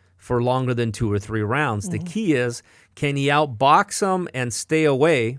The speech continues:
Speaker 1: from Ortiz's devastating power, like you said?
Speaker 2: Yeah.
Speaker 1: Or will Ortiz eventually catch up to him? And if he does, is he gonna wilt
Speaker 2: Yeah.
Speaker 1: under that?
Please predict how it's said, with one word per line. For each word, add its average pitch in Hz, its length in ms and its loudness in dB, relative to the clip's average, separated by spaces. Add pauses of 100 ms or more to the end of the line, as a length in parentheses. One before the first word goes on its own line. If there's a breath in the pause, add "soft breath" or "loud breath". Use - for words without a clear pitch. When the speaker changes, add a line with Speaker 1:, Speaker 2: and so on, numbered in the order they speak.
Speaker 1:
from 120 460 -2
Ortiz's 123 560 -4
devastating 107 640 -4
power, 143 340 0
like 92 220 -6
you 90 80 -10
said? 85 360 -10
Speaker 2:
Yeah. - 220 -8
Speaker 1:
Or 113 120 -2
will 131 160 2
Ortiz 127 480 -2
eventually 139 520 -4
catch 120 360 -2
up 185 160 -2
to 180 160 -2
him? 165 180 -4
And 131 220 -4
if 123 160 -4
he 120 120 -4
does, 131 560 0 (440 soft breath)
is 139 140 2
he 143 60 4
gonna 123 200 2
wilt 113 460 2 (600)
Speaker 2:
Yeah. - 80 -10 (220)
Speaker 1:
under 120 300 0
that? 85 280 -8